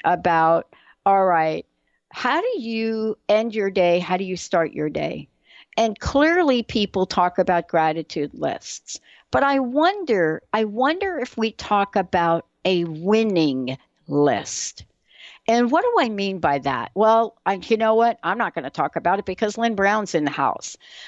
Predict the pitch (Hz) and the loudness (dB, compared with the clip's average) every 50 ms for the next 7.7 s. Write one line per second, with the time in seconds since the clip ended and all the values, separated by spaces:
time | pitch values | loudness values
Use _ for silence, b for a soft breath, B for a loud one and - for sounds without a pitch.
0 | B B - 226 240 240 220 202 202 202 - - 185 190 208 240 269 320 392 480 | B B 0 2 4 4 4 4 4 2 0 -2 -4 -2 2 2 4 4 2 2
1 | 508 494 - - 220 208 220 220 220 220 214 196 185 185 185 185 185 175 160 147 | 0 0 -2 -4 -4 -2 0 0 0 -2 -2 -4 -2 -2 -2 0 0 0 0 -2
2 | 120 98 76 71 - - _ _ _ - 196 208 202 196 180 - - - 233 226 | -2 -4 -6 -10 -12 -16 _ _ _ -2 0 2 2 2 0 -2 -2 0 0 0
3 | 208 - - - 190 180 175 170 - - - - - 233 208 220 240 262 262 - | 0 0 0 0 2 2 0 0 -2 -6 -6 -2 0 2 2 4 4 2 0 -4
4 | _ _ _ - 208 190 185 190 190 185 180 180 175 170 170 160 - _ - 156 | _ _ _ -12 -8 -4 -2 0 0 0 0 0 -2 -2 -4 -6 -8 _ -4 -2
5 | 160 160 156 147 135 135 120 101 104 - - - - _ B B B B B - | 0 2 2 0 0 -2 -2 -4 -4 -6 -6 -8 -10 _ B B B B B -12
6 | - - - 370 339 277 - - - 233 214 196 185 - _ - - 208 208 220 | -4 -2 0 2 2 0 0 2 2 2 2 2 0 -4 _ -2 0 2 4 4
7 | 226 240 220 196 185 208 196 196 202 202 202 87 - | 2 2 0 0 0 0 2 2 2 0 -2 -4 -10